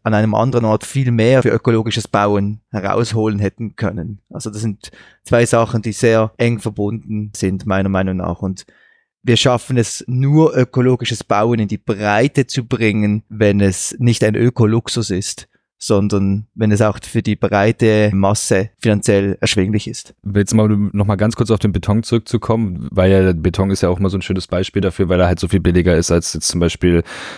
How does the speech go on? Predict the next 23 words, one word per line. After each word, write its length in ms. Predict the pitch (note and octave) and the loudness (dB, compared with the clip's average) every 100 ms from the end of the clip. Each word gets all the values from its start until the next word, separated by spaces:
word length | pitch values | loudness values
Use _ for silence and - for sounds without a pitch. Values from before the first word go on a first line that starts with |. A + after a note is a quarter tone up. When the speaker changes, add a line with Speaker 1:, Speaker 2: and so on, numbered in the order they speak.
| - | -8
Speaker 2:
eine 140 | - E2+ | 0 2
Holzbauvariante 880 | E2+ - F#2 E2+ E2+ E2+ E2+ E2+ | 2 0 0 2 2 2 0 0
oder 200 | E2+ E2 | 0 0
andere, 480 | D#2+ E2+ E2+ E2 D#2+ - | 0 0 0 0 0 -2
oder 160 | E2 | -2
andere 260 | D2+ E2+ E2 | 0 -2 -4
Baumethoden. 640 | D#2 D#2+ E2+ - D#2+ D#2 | -2 -2 -2 -2 -2 -2
Jetzt 160 | D#2 - | -2 -4
auch 140 | D2+ | -2
mal, 120 | D#2+ | -2
wenn 120 | D#2 | 0
wir 100 | E2+ | 0
selbst 360 | F2 - - - | 0 0 -2 0
Lehm 320 | F#2 F#2 G2 | 4 4 4
nehmen, 380 | F2 F2 F2 F2 | 2 2 2 -2
ist 180 | - - | -4 -4
halt 100 | E2+ | -2
auch 240 | E2+ F2 | -2 -4
einfach 260 | - F2+ E2+ | -4 -4 -2
noch 140 | E2+ | -2
ein 80 | F2 | -2
bisschen 260 | F2 - F2+ | -4 -4 -4
teurer. 400 | - F#2 F#2 | -2 0 0